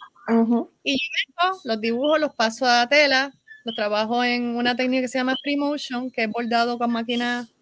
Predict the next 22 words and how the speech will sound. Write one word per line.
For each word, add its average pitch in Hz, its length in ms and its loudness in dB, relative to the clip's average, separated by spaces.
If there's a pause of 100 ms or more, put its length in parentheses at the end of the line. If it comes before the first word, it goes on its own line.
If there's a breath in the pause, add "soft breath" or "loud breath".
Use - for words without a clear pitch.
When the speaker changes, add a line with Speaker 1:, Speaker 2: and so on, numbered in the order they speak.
(240)
Speaker 2:
eh, 220 600 0 (160)
con 233 140 -2
máquina 233 300 0
de 269 100 0
coser, 262 380 -2 (640 soft breath)
y 277 100 8
hago 262 220 8
el 269 120 4
libro, 262 520 0 (180)
que 233 160 0
como 226 220 -2
ven, 320 240 2
es 254 120 -2
bien 226 220 -4
pesado. 349 560 -2
Miren 240 420 -4
esto, 302 400 -6 (100)
esto 247 260 -6
es 262 140 -2
Speaker 1:
Sí. 240 60 6
Speaker 2:
gordito. 226 520 2 (600)
Speaker 1:
Sí. 233 60 4